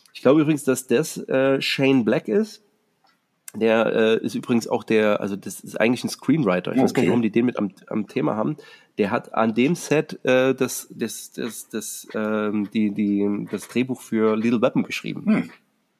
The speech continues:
Speaker 1: Also auch crazy,
Speaker 2: Krass,
Speaker 1: ne?
Speaker 2: ey.
Speaker 1: Also, das ist auch angeblich so die Geschichte, dass er den nur eingestellt hat, damit er die, die Produktion so ein bisschen überwachen kann.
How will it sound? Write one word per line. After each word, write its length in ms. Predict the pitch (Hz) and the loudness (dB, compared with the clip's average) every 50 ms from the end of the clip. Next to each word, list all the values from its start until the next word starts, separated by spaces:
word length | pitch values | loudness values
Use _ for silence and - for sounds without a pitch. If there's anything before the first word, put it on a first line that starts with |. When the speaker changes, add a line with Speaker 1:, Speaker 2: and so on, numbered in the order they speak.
| _ _ _ _ _ _ | _ _ _ _ _ _
Speaker 1:
Also 200 | 113 117 107 - | 0 0 2 2
auch 260 | - - - - - - - - _ _ _ _ _ _ _ - _ - | 2 0 -2 -2 -10 -20 -20 -20 _ _ _ _ _ _ _ -20 _ -4
crazy, 220 | - - - - - - | 0 2 2 4 4 6
Speaker 2:
Krass, 220 | - - - 113 | 6 6 6 6
Speaker 1:
ne? 60 | - 90 | 2 2
Speaker 2:
ey. 40 | |
Speaker 1:
Also, 240 | 113 104 107 107 104 - - - - - - - - - - _ _ _ _ _ | 2 2 2 0 -2 -2 -8 -16 -20 -20 -20 -20 -20 -20 -20 _ _ _ _ _
das 160 | - 110 101 | -4 -2 0
ist 40 | 120 | 0
auch 200 | 120 110 127 - | -2 -2 0 0
angeblich 420 | 123 123 123 117 123 120 120 107 | 0 0 2 0 0 0 0 -2
so 120 | - 120 | -2 -2
die 200 | 113 110 113 110 | 0 0 -2 -2
Geschichte, 380 | 107 110 101 - 139 135 - - | -2 -4 -4 -4 -4 -4 -4 -2
dass 180 | 107 110 98 - | -2 -2 -2 0
er 60 | 107 | 0
den 140 | 104 110 110 | 0 2 4
nur 400 | 110 110 113 113 110 - - - | 4 4 4 2 2 -2 -2 -2
eingestellt 420 | 117 120 113 - - 120 117 - | -2 -2 -2 0 0 0 0 2
hat, 160 | 120 117 110 | 0 -2 0
damit 220 | 107 101 107 104 113 | 0 0 2 2 2
er 260 | 107 107 107 104 104 | 4 4 4 2 2
die, 300 | 104 110 107 104 104 98 | 2 0 2 2 0 0
die 160 | 104 104 104 | 0 -2 -2
Produktion 500 | 101 - - 107 110 - - - 123 120 | -4 -4 -2 -2 -2 -2 0 0 0 2
so 80 | 117 110 | 2 2
ein 60 | 98 | 0
bisschen 220 | 113 107 - 120 113 | 0 -2 -2 -2 -2
überwachen 340 | 104 95 - 117 - 110 | 0 -2 -2 -4 -6 -8
kann. 280 | 101 - 95 101 120 - | -6 -4 -4 -4 -4 -6